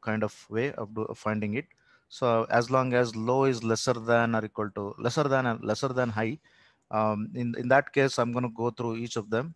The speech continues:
Uh, so es-, essentially, I'm gonna find that one possible value where both low and high are gonna meet, right? So because the answer is in that range. So every time I'm gonna find the mid,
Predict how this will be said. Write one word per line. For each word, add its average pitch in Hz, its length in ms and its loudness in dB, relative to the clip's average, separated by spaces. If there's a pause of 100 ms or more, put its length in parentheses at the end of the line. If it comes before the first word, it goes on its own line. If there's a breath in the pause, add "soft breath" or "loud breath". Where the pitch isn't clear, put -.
(140)
Uh, 107 280 0
so - 180 0
es-, 143 180 0
essentially, 170 380 0
I'm 151 80 0
gonna 147 180 0
find 135 360 0
that 131 160 2
one 120 280 0
possible 120 440 -2
value 113 340 -2 (440 soft breath)
where 127 240 2
both 131 420 2
low 131 240 2
and 123 120 0
high 117 140 2
are 117 100 2
gonna 117 180 -4
meet, 90 180 -6 (1160)
right? 120 140 -8
So 113 160 -6
because 110 260 -4
the 110 80 0
answer 113 320 -2
is 110 120 -2
in 110 80 -2
that 104 200 -2
range. 80 300 -12 (480 loud breath)
So - 240 -2 (120)
every 143 200 2
time 160 240 6
I'm 143 140 0
gonna 135 160 0
find 120 260 0
the 117 80 -2
mid, 156 340 -2